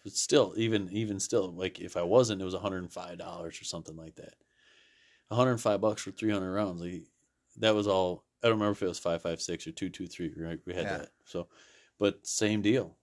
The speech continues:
Speaker 1: And I s-, I think I still have it. I mean,
Speaker 2: Oh.
Speaker 1: some of it.
Speaker 2: No, I was gonna say, well, we
Speaker 1: <laughs>
Speaker 2: can get out there and
Speaker 1: Yeah.
Speaker 2: waste it.
Speaker 1: Yeah, no.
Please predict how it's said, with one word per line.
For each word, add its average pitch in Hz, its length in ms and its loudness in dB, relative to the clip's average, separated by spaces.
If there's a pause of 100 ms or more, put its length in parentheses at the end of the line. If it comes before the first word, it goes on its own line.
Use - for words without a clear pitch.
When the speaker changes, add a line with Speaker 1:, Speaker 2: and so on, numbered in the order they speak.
(160)
Speaker 1:
And 90 460 -6
I 104 80 2
s-, - 160 -4 (100)
I 90 140 -2
think 123 200 -2
I 82 100 -6
still - 200 -12
have - 280 -6
it. - 120 -18 (1600)
I 104 80 -2
mean, 95 140 2
Speaker 2:
Oh. - 20 -10
Speaker 1:
some 107 320 2
of 87 160 -2
it. 90 260 -4
Speaker 2:
No, 147 140 6
I 131 260 10
was 151 100 8
gonna 175 140 10
say, 175 240 10
well, - 200 12
we 165 140 8
Speaker 1:
<laughs> - 0 -
Speaker 2:
can 156 140 4
get 156 180 6
out 151 200 6
there 143 140 2
and 113 80 0
Speaker 1:
Yeah. 123 100 8
Speaker 2:
waste - 280 2
it. 110 160 2
Speaker 1:
Yeah, 120 400 6
no. 113 260 -2